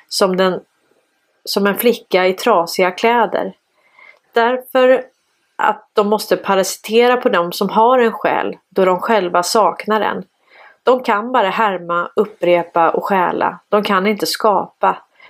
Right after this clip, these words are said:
Så de tar från andra och försöker då, och försöker då få oss att tycka, eh, att det som har mest värde är värdelöst. Så att vi kan vilja vara som dem,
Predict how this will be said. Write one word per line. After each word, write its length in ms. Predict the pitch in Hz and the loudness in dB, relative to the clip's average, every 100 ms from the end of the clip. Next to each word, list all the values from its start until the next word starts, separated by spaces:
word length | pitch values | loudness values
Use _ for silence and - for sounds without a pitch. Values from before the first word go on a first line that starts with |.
| _ | _
Så 180 | - 220 | -4 0
de 220 | 233 233 | 0 -2
tar 440 | - 262 320 294 - | 0 4 4 2 -2
från 180 | 190 | -4
andra 640 | - 226 190 180 220 196 - _ - _ | 0 0 0 -2 -2 -2 -4 _ -20 _
och 140 | - 196 | -6 -4
försöker 420 | 214 214 208 208 | -2 0 2 2
då, 500 | 196 269 254 175 - _ _ _ _ _ - _ _ _ _ _ _ | 2 4 4 2 0 _ _ _ _ _ -20 _ _ _ _ _ _
och 140 | 208 | -6
försöker 280 | 202 226 233 | 0 0 0
då 440 | 220 262 262 247 - _ _ _ _ - _ | 2 4 4 2 -4 _ _ _ _ -20 _
få 160 | - 240 | 0 4
oss 180 | 208 196 | 4 2
att 140 | 185 | -2
tycka, 640 | - 240 - _ 175 180 190 _ _ _ _ - - - _ _ _ _ _ _ _ | -2 -4 -4 _ -2 -2 -4 _ _ _ _ -20 -20 -20 _ _ _ _ _ _ _
eh, 300 | 185 185 180 - | -8 -4 -6 -4
att 220 | 202 202 | -4 -2
det 440 | 208 208 214 202 - | 0 2 4 2 -2
som 180 | 220 | -2
har 120 | 202 214 | 2 2
mest 360 | 208 208 - | 2 -2 -2
värde 540 | 208 196 165 175 175 - | 0 2 0 0 -2 0
är 100 | 196 | 0
värdelöst. 880 | 214 196 175 180 202 202 - - - _ _ _ _ - _ | 2 0 0 -2 0 -2 -6 -14 -18 _ _ _ _ -20 _
Så 180 | - 208 | -4 0
att 180 | 208 208 | 0 0
vi 280 | 220 285 294 | 0 0 0
kan 300 | 294 226 208 | -2 -2 2
vilja 420 | 220 196 190 208 | 2 2 0 0
vara 420 | 220 196 175 180 | 2 2 2 0
som 240 | 180 185 | 0 -2
dem, 440 | 190 220 - 185 | 0 0 -2 -8